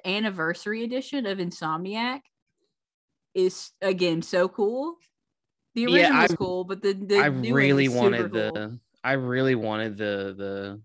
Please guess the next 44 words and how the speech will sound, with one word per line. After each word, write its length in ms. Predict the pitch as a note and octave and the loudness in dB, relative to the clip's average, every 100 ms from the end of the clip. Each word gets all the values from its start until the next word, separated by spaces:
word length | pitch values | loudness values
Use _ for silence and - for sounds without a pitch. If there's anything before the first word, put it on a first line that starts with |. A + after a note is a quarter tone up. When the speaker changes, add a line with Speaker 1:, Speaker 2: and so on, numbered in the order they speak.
| _ A#2+ | _ -10
Speaker 2:
the 60 | |
vinyl 440 | G#2+ G2 A2 A#2 C3 _ _ _ _ G#3 | -4 -2 0 -2 -6 _ _ _ _ -8
'cause 20 | D#3+ | -4
Speaker 1:
Yeah. 60 | A2 | -2
Speaker 2:
it, 140 | A2 | -4
it's, 300 | - A2+ - - | -4 -4 -4 -2
I 140 | G#2+ | -2
just, 240 | A2+ A2+ - - - - D3 | -2 -4 -6 -10 -18 -4 0
Insomniac 640 | D3+ F3 F#3+ F3 D3 B2 | 2 2 4 6 6 4
is 140 | B2+ A#2 | -2 -2
my 160 | A2+ | -4
favorite 320 | G#2 G#2+ G2+ F#2 | -4 -6 -6 -6
album. 320 | F#2+ F#2+ - _ - | -6 -10 -18 _ -8
Uh, 180 | G#2+ - - _ _ _ _ _ _ _ - G#2+ | -8 -8 -14 _ _ _ _ _ _ _ -12 -2
Speaker 1:
It 40 | D#4 | 0
has 80 | |
Speaker 2:
uh, 40 | - | 2
Speaker 1:
my 180 | F4 C#4 | 2 0
favorite 500 | - G#3 G#3 G3 D#3 | 0 0 2 2 2
album 320 | E3+ F3 E3+ | 2 0 -6
cover 360 | E3 D3+ D3+ | -8 -8 -6
of 140 | D#3+ D#3 | -4 -2
all 140 | D3 | -4
time, 220 | D3+ D3 E3+ | -4 -4 -2
but 80 | |
it's 140 | F#3+ G3+ | 0 2
also 300 | F#3+ F#3 F3+ | 0 0 -2
my 160 | E3 | -2
favorite 380 | D#3+ F3 D#3+ D#3 | -2 -4 -4 -6
Green 180 | D3+ D3 | -8 -10
Day 100 | A#2+ | -4
album. 360 | C3+ D3+ E3+ F3 _ _ _ _ _ _ _ _ _ _ _ _ _ _ _ - | -4 -4 -6 -14 _ _ _ _ _ _ _ _ _ _ _ _ _ _ _ -8
Speaker 2:
It's 120 | B2+ | -2
just 220 | D#3 D3+ | 0 0
every, 800 | C3+ C3+ C#3+ D#3+ D#3+ D#3 D#3 D3 - | 0 2 4 6 8 10 10 6 2
to 100 | C3+ | 2
me, 360 | C#3 D3+ E3 D#3+ | 4 6 4 2
almost 420 | B2 D3+ E3+ - | 0 2 0 0
every 240 | C3 C#3+ | -2 0
song 420 | C3 A#2 A2+ A#2 | -2 -2 -2 -4
on 340 | - G#2+ G#2+ A2 | -6 -6 -6 -8
Insomniac 640 | G#2+ G#2+ G#2+ G#2+ A2+ A2+ A2+ | -10 -8 -6 -6 -8 -8 -8
is 140 | A2 | -6
just, 320 | G#2+ G2+ - | -4 -6 -10